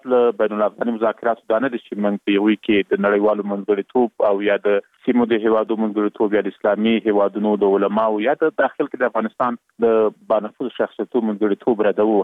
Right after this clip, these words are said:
هدف مو دا ده چې د مذاکراتو مالکیت په خپله د افغانانو سره وي، تر څو پورې چې بین الافغاني تفاهم نتیجې ته ورسیږي او نړیواله ټولنه د بین الافغاني تفاهم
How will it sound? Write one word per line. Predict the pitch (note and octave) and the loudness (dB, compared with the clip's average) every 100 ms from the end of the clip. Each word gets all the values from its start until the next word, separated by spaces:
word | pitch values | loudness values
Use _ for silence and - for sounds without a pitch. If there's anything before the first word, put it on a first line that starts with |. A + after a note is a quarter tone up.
| - | 0
هدف | G#2+ C3 B2 | -2 -2 0
مو | |
دا | A#2+ C#3+ | 0 0
ده | C#3 | -2
چې | - C3 B2+ _ | -4 -6 -6 _
د | G#2 | -6
مذاکراتو | G#2 G2+ G2+ - G#2+ G2+ G#2 | -2 0 -2 -2 -2 -2 -4
مالکیت | G2+ G#2 G2+ - D#3 D3+ _ _ | -2 -2 -6 -4 -2 -2 _ _
په | C3+ | -8
خپله | - B2+ | -2 -2
د | A2 | 0
افغانانو | G#2 F#2+ G#2+ C3 C#3 | -2 0 -2 -2 -4
سره | - A#2+ | -4 -6
وي، | A#2 | -4
تر | - | -6
څو | G2 G#2+ | -8 -8
پورې | - G2+ | -4 -6
چې | - G#2 G2+ - - - - | 0 0 0 -2 -20 -18 -2
بین | G#2 | 0
الافغاني | G2+ G2+ F#2+ G2+ B2+ | 2 0 0 -2 -2
تفاهم | - B2 A#2 G#2 A2 | -4 -2 -2 -2 -4
نتیجې | G#2 G#2 C#3 | -4 -4 -2
ته | C#3+ | 2
ورسیږي | C#3 C3 - B2+ C3+ A#2 | 2 0 -2 -2 0 0
او | G2+ | 0
نړیواله | G2+ G2+ G#2 G2+ | 0 2 2 0
ټولنه | - G#2+ B2+ B2+ | 0 0 2 0
د | G#2+ | -2
بین | G#2 G2 | -2 0
الافغاني | G2+ G2 G#2 | 0 0 -2
تفاهم | - G#2 G#2 G2+ | -2 -4 -2 -2